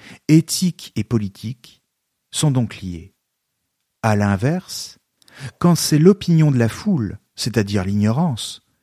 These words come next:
qui dicte la conduite de l'État, alors prospèrent les démagogues, les corrupteurs et les tyrans de toutes sortes. Et de fait, pour Platon,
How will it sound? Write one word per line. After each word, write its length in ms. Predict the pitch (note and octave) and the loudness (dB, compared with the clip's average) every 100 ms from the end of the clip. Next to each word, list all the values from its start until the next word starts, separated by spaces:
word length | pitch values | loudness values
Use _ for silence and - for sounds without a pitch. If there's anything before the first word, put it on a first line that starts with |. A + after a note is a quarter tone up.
| _ _ _ | _ _ _
qui 160 | - | -6
dicte 460 | C3 B2+ F3 G3 - | -4 -2 -2 -2 -2
la 140 | G2+ | -2
conduite 480 | - C3 C3 A#2+ C3 | 0 -2 -2 -2 -4
de 100 | G#2 | -2
l'État, 560 | F#2+ F#2 - G2+ F3+ _ _ _ _ _ _ _ _ _ | -4 -4 -4 -4 -6 _ _ _ _ _ _ _ _ _
alors 540 | A2 G#2 G#2 A2 B2 | -2 0 0 0 -2
prospèrent 480 | - G#2+ - - A#2 | -6 -8 -6 -6 -6
les 100 | F#2 | -6
démagogues, 760 | F2+ A#2 A2+ F#2+ G2 F#2 A2 C#3+ _ _ _ _ - | 0 2 2 -2 -4 -6 -10 -16 _ _ _ _ -12
les 180 | F#2+ | -12
corrupteurs 720 | F#2 C#3+ A2 - - F#2+ G2+ C#3 _ _ _ _ - B2+ - | -2 -2 -2 -8 -8 -6 -6 -12 _ _ _ _ -16 -10 -2
et 80 | A#2 | 0
les 120 | G#2+ | 0
tyrans 400 | - B2 A2 B2+ | -2 -2 0 -2
de 100 | G2 | -4
toutes 240 | - - | -10 -10
sortes. 520 | - D2+ - _ - _ _ _ _ _ _ _ _ _ | -8 -10 -14 _ -20 _ _ _ _ _ _ _ _ _
Et 120 | A2+ | -4
de 140 | G2 G2+ | -2 -2
fait, 320 | - D3+ - | -2 -4 -6
pour 200 | - G#2+ | -10 -10
Platon, 440 | - G2 - G#2+ | -8 -10 -8 -8